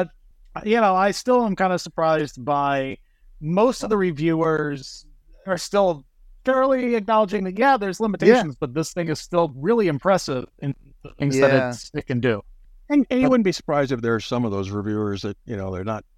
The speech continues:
Speaker 3: super Apple guys, will buy the thing with the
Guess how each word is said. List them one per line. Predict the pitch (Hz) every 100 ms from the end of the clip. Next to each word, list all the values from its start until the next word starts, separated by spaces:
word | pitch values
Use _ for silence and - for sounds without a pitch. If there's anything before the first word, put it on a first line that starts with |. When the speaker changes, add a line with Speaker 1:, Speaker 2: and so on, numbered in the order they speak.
| _
Speaker 3:
super | - - 135 110
Apple | 107 117 104
guys, | 82 98 120 107 101
will | 95
buy | 87 98 104
the | 92
thing | - 101 110
with | 98
the | 95